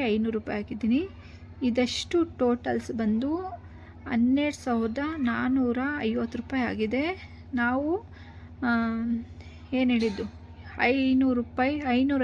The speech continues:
ಐವತ್ತು ರೂಪಾಯಿ ಹಾಕಿದರೆ ಮೂ-, ಹದಿಮೂರು ಸಾವಿರದ ಏಳ್ನೂರ ಐವತ್ತು ರೂಪಾಯಿ ಆಗ್ತಾಯಿತ್ತು. ಇವಾಗ ನಾವು ಸಾವಿರದ ಮುನ್ನೂರು ರೂಪಾಯಿನ ಉಳಿತಾಯ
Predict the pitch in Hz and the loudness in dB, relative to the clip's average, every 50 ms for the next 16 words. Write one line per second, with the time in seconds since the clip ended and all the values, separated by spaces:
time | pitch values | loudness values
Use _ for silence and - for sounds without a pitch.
0 | 240 240 247 254 247 247 233 233 - 226 214 208 - - 214 202 233 269 330 381 | 4 2 2 0 -2 -4 -6 -4 -4 -2 -2 -2 -2 -2 -2 0 0 0 0 -2
1 | - - - - - - - - - - - - 262 233 247 262 269 269 233 196 | -4 -10 -16 -16 -16 -16 -16 -16 -18 -18 -6 0 4 6 6 6 6 4 4 2
2 | 202 240 254 294 311 294 - - 247 240 233 233 226 269 294 302 277 240 233 233 | 4 4 4 4 2 0 0 0 0 2 2 2 0 0 0 2 2 2 4 4
3 | 240 254 254 254 254 247 240 226 233 233 220 226 226 226 - 247 214 208 - - | 2 2 2 0 0 2 2 2 2 2 0 -2 -6 -6 -4 -4 -4 -4 -6 -6
4 | - 214 208 202 - - 269 262 294 359 427 440 - - - - - - - - | -6 -4 -4 -4 -4 -2 -2 0 0 0 -2 -4 -8 -12 -16 -16 -16 -18 -18 -10
5 | - - 247 247 247 254 254 247 247 247 226 233 233 240 247 294 320 349 - - | -4 -2 0 2 2 2 2 2 2 2 2 2 2 2 0 0 -2 -4 -4 -2
6 | - 240 233 240 262 262 254 269 262 247 233 233 226 233 240 247 240 233 226 - | 0 0 0 0 0 -2 -2 -2 0 2 2 2 2 2 0 2 0 0 -2 -2
7 | - 233 240 254 302 349 359 330 285 247 240 - 240 240 | -2 0 0 0 0 -2 -4 -2 -2 -2 0 0 0 0